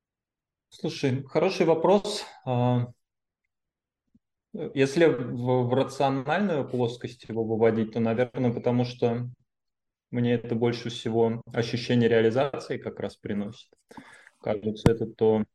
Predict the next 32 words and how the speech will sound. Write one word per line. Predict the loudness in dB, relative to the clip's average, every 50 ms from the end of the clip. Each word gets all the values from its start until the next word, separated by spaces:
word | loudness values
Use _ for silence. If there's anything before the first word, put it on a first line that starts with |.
| _ _ _
что | -8 -4 -2 0
у |
меня | 2 2 2 0 0 -2 -4 -6 -8 _ _ -4
получается | -2 -2 -4 -4 -8 -2 0 2 2 4 2 0 -2 -6 -10 -12 -12 -12 _ -6
иногда, | -2 -2 -2 -2 -2 0 0 0 0 0 -2 -4 -8 _ _ _ _ _ _ _ _ _ _ _ _ _ _ _ _ _ _ _ _ _ _ _ _ _ -8
а, | -4 -2 0 0
лучше, | 0 0 -2 -4 -6 -10 -8 -6 -6 -6 -8 -6
чем | -2 -2 -2 0
в | 0
среднем | 0 2 2 2 2 0 0 -2
по | -2 0
больнице. | 0 2 2 2 2 0 -2 -4 -6 -8 -10 -10 -12 -14 -16 -20 _ _ _ _ _ _ _ _ -16 -14 -14 -14 -16 _ _ _ _ _ _ _ _ _ _ _ _ _ _ _ _ _ _ _ _ _ -20 -20 _ _ _ _ _ _ _ _ _
Поэтому | -2 0 0 2 2 4 4
это | 4 6 6 4 4
как, | 4 4 2 2 2 -2 -12 -12 -4
как, | -2 -2 -2 0 -2 -4 -6 -4 -4
к-, | -2 0 0 0 0
как | 0 0 2 2
бы, | 0 0 -2 -6
ну, | -8 -4 -4 -4 -2
как | 0 0 0
бы, | 0 0 2
наверное, | 2 2 2 4 4 2 2 2 0
громко, | -2 2 2 4 4 2 0 -4
пафосно | 0 0 2 2 0 -2 -8 -8 -8 -6
как-то | -6 -6 -6 -6 -4
звучит | -2 -2 -2 -2 -2 -2 -2
предназначение, | -2 0 0 2 2 2 2 0 0 -2 -4 -2 0 0 2 2 0 0
да, | 0 0 0
вот | -2 -2 -4
ты | -4 -4
говорил, | 0 0 0 0 0 -2